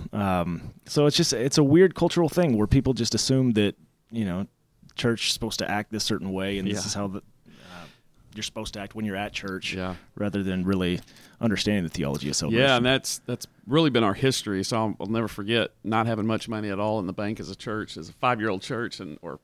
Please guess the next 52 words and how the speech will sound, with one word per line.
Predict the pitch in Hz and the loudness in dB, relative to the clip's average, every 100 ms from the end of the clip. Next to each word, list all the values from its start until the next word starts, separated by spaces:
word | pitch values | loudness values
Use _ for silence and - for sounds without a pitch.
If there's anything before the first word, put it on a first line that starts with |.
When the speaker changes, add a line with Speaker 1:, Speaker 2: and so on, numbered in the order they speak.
| _ | _
Speaker 2:
four | 151 147 | -2 2
and | 131 | 4
a | |
half-year-old, | 135 - 123 113 117 | 2 2 0 0 -2
and | 101 | -4
our | 101 - - - - _ - | -6 -8 -20 -20 -20 _ -2
five-year | 139 135 131 131 123 - - | 0 0 0 0 0 -4 -4
church | - 147 147 | 0 2 4
anniversary | 131 123 139 143 | 4 4 2 2
was | 123 - | 0 0
coming | 131 120 | 0 0
up, | 117 113 - | 0 -2 -2
and | 101 | -4
we | 107 | -2
just | 113 101 - | 0 -2 -4
decided | 92 98 98 92 | -6 -2 -2 -2
to | 90 | -6
blow | 67 64 104 98 98 | -10 -12 -6 -2 0
it | 101 | 0
out | 95 95 92 - | 0 0 -2 -4
and | 87 76 | -6 -2
rented | 107 104 101 | 0 0 0
the | 92 | 0
top | 113 101 | 0 0
of | 101 | 0
the | 95 | -2
Peabody, | 127 117 101 95 101 101 113 | 0 2 2 2 2 0 0
<laughs> | 139 | 2
and | 104 120 113 - 170 | 2 0 -2 -6 -6
Lecrae | 120 - 135 123 | -4 2 4 4
was | 110 | 2
a | |
part | 117 123 | 2 2
of | 113 | 2
our | 110 | 2
body | 110 107 | 2 2
then, | 104 113 104 | 0 0 0
and | 98 95 | -2 -4
his | 117 110 - | -6 -8 -10
first | 107 110 | -8 -6
album | - 92 104 | -4 -4 -6
or | 92 - _ | -8 -10 _
second | - 120 101 | -12 -10 -8
or | 95 | -8
third | 107 98 | -6 -4
album | 98 98 | -2 -2
had | |
just | 101 113 | -4 -4
come | - 104 | -2 0
out, | 104 87 | 0 -2
and | - | -4
so | 78 | -6